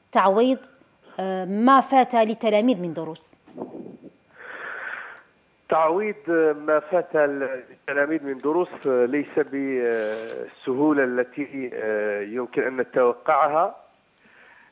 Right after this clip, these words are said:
Speaker 2: آه، هناك ما يتطلب، آه، ما يتطلب، آه،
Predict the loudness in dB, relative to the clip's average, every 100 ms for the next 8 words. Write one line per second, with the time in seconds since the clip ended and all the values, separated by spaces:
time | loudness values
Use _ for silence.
0 | 0 4 4 6 4 4 4 4 2 0
1 | -2 -4 -6 -10 -10 -4 0 0 0 0
2 | 0 0 -2 0 2 2 0 -4 0 2
3 | 2 2 -2 -6 -6 -2 0 -2 -2 0
4 | 2 2 0 -6 _ _ -6 -2 0 0
5 | 0 0 -2